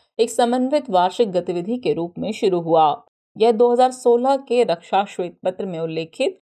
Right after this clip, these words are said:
ऑस्ट्रेलिया के क्षेत्रीय सुरक्षा बलों के साथ साझेदारी को मजबूत करने के वादे को पूरा करने के लिए लाया गया था। इसका मुख्य उद्देश्य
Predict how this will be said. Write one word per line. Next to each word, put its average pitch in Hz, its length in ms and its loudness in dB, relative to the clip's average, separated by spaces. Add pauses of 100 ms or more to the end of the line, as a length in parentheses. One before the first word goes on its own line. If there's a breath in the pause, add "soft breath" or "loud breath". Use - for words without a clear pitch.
(200)
ऑस्ट्रेलिया 254 560 2
के 262 240 -2
क्षेत्रीय 254 600 -2
सुरक्षा 185 460 -4
बलों 196 320 -2
के 170 160 -6
साथ 175 340 -2
साझेदारी 165 680 -4
को 196 140 -10
मजबूत 170 480 -6
करने 165 320 -6
के 170 140 -8
वादे 165 380 -4
को 202 220 -4
पूरा 226 340 -4
करने 151 340 -10
के 160 120 -10
लिए 214 120 -4
लाया 170 280 0
गया 151 220 -2
था। 151 220 -4 (400)
इसका 254 260 0
मुख्य 254 240 0
उद्देश्य 262 500 -2